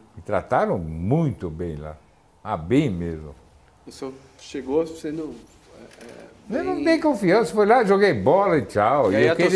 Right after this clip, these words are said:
Speaker 2: torci-
Speaker 1: é o que eles queriam.
Speaker 2: Aham.
Speaker 1: Eles gostavam de um bom futebol. O argentino, o povo argentino, pra ver um grande jogador de futebol, eles pagam milhões.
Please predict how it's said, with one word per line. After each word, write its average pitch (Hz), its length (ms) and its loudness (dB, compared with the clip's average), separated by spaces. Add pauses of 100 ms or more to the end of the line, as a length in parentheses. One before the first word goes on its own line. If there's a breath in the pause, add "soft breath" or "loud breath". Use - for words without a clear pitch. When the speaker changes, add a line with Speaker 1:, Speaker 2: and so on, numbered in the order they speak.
Speaker 2:
torci- 175 80 2
Speaker 1:
é 139 80 4
o 123 60 0
que - 140 -4
eles 180 260 -2
queriam. 185 520 -2 (160)
Speaker 2:
Aham. 127 340 -10 (560)
Speaker 1:
Eles 92 160 -4
gostavam 104 580 0
de 73 80 -12
um 73 100 -12
bom 82 200 -4
futebol. 73 640 -12 (1120 soft breath)
O 95 160 -4
argentino, 104 540 -4
o 104 40 -6
povo 127 240 -2
argentino, 98 440 -4
pra 107 160 -2
ver 85 120 -8
um 82 240 -8 (380)
grande 104 340 0
jogador 90 420 -2
de - 60 -18
futebol, 85 300 -8
eles 185 140 -10 (580)
pagam 139 240 -4
milhões. 95 520 -6